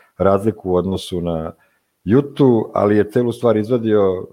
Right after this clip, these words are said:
Nikola Jokić, koji ima četvrtinu kako svaki navijač iz Srbije može samo da poželi. Dvadeset jedan poen iz samo osam šuteva, ali ono što je u celoj toj stvari najbizarnije, bez jednog slobodnog bacanja. On je osam od osam šutirao iz igre, od toga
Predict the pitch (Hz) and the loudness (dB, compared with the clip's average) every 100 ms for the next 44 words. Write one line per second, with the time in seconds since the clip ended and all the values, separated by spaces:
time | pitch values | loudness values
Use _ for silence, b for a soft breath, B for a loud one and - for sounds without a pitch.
0 | - - 110 117 107 107 110 101 - 107 | -16 -8 -6 -2 2 2 0 -10 -6 -4
1 | 110 107 - 92 120 104 - 95 - 92 | -4 -6 -12 -10 -8 -8 -6 -8 -8 -8
2 | 104 101 101 90 92 98 98 85 - 98 | -6 -6 -6 -6 -4 0 -2 -2 -8 -6
3 | 98 95 92 85 98 95 87 - 85 95 | -4 -4 -4 -4 -4 -6 -8 -10 -4 0
4 | 104 87 - b b b b - 110 139 | 2 0 -4 b b b b -4 0 0
5 | 120 - 110 120 95 - 110 127 107 95 | -2 0 2 2 -2 -2 0 2 0 -6
6 | - 95 87 - - 117 98 - 110 - | -10 -12 -12 -8 -4 -2 -2 -4 -6 -6
7 | 90 - 110 - 135 117 - - 90 92 | -12 -10 -10 -2 2 2 0 -4 -6 -4
8 | - 98 110 - - 98 87 - 92 - | -6 -6 -6 -8 -6 -4 -4 -8 -12 -4
9 | 113 107 107 - 110 110 98 120 104 95 | -2 -2 -4 -4 -2 -2 0 -2 -2 -2
10 | 101 101 113 85 98 85 104 117 95 - | -4 -2 -4 -6 -10 -6 -6 -6 -10 -10
11 | 104 101 87 85 87 - 95 80 - b | -10 -8 -10 -8 -8 -4 -6 -6 -16 b
12 | b b - 98 104 131 135 113 104 117 | b b -6 -2 0 0 -2 -2 0 0
13 | 127 107 95 - 120 98 95 123 110 95 | 0 -4 -10 -4 0 0 0 -2 0 -2
14 | 113 | -2